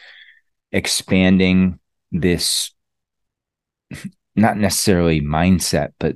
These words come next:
this, uh, ability to think and get back to logical thinking. Get rid of the illogical. Get back to the natural way.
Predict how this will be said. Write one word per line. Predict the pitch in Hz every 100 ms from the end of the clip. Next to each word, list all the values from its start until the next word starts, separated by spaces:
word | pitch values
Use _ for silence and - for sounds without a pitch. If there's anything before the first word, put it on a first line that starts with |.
| -
this, | - 85 80 - - - - - _ -
uh, | 85 78 -
ability | 80 - 117 120 101
to | 82
think | 80 - 110 92 67 - - _ _ _ _ _ _ _ _ _ _ _ _ _ _ _ -
and | 92 87
get | 104
back | 104 92 -
to | 101 82 69 _ _ _ _ _ 82
logical | 80 87 87 98 82 78
thinking. | - 82 67 71 69 - _ _ _ _ _ _ _ _ _ _ _ _ _ _ _ _ _ _
Get | - 80
rid | 87 90
of |
the | 80 101
illogical. | 101 95 80 73 71 80 - - _ _ _ _ _
Get | - 73
back | 85 82 85 -
to | - 98
the | 85
natural | 85 82 85 80 - 80 71
way. | 80 65 64